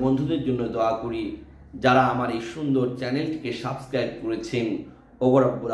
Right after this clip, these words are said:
আলামিন, আপনি প্রত্যেককে সুস্থ সবল প্রত্যেকের বাড়ি ঘরকে তুমি সুস্থ সবল রেখো। খাস করে যারা আমার এই ভিডিওগুলি প্রতিদিন দেখে, আমার চ্যানেলকে যারা সাবস্ক্রাইব করে রেখেছে,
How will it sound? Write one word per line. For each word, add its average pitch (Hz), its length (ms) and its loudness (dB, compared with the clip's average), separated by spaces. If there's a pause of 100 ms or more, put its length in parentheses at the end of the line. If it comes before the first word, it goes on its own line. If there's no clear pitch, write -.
আলামিন, 123 540 2 (680)
আপনি 135 280 0 (100)
প্রত্যেককে 156 800 0 (800)
সুস্থ - 340 -4 (200)
সবল 151 340 6 (120)
প্রত্যেকের 147 500 -2 (120)
বাড়ি 147 200 0 (160)
ঘরকে 160 400 -2
তুমি 131 160 0
সুস্থ - 280 -8 (180)
সবল 127 260 0 (100)
রেখো। 110 260 -4 (500)
খাস 143 280 4 (100)
করে 131 220 8 (480)
যারা 135 180 4
আমার 131 200 4
এই 117 200 -2
ভিডিওগুলি 135 440 0 (100)
প্রতিদিন 139 400 2 (100)
দেখে, 117 260 -2
আমার 127 280 0
চ্যানেলকে 143 440 -2 (100)
যারা 110 160 0 (140)
সাবস্ক্রাইব 123 480 -6 (120)
করে 113 140 -4
রেখেছে, 107 440 -2